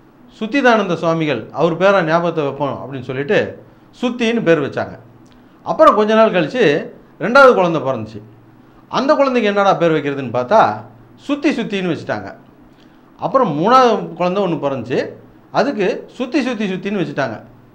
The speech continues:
இப்படி பதினாறு குழந்தைக்கும் பதினாறு சுத்தி பேர் வச்சுட்டாங்க. அப்புறம் அவர் சாமி சொன்ன மாதிரியே நல்லா வசதி ஆயிட்டாங்க, சொந்தமா வீடெல்லாம் கட்டிட்டாங்க. வீடு கட்டின உடனே வீட்டுல முதல்ல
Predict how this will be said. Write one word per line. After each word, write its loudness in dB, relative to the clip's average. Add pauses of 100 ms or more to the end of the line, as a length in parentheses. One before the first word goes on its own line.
இப்படி -2 (380)
பதினாறு 4
குழந்தைக்கும் -2 (320)
பதினாறு 2
சுத்தி -6
பேர் 0
வச்சுட்டாங்க. -6 (1400)
அப்புறம் 0
அவர் -2
சாமி 2
சொன்ன -2
மாதிரியே 2 (320)
நல்லா 0
வசதி 0
ஆயிட்டாங்க, -2 (140)
சொந்தமா 0
வீடெல்லாம் 0
கட்டிட்டாங்க. -8 (500)
வீடு -2
கட்டின -2
உடனே 0 (680)
வீட்டுல -2
முதல்ல 0